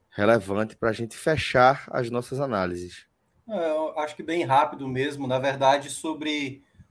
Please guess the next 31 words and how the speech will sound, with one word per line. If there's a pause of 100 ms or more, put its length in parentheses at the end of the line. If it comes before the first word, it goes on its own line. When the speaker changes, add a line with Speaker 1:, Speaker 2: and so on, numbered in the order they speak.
(160)
Speaker 2:
o
próximo
duelo,
né,
contra
o
Corinthians,
como
eu
tava
dizendo,
não
vai
ser
um
jogo
simples. (580)
O
Corinthians
é
uma
equipe
fora
de
casa
e
outra
dentro
de
casa, (340)
assim,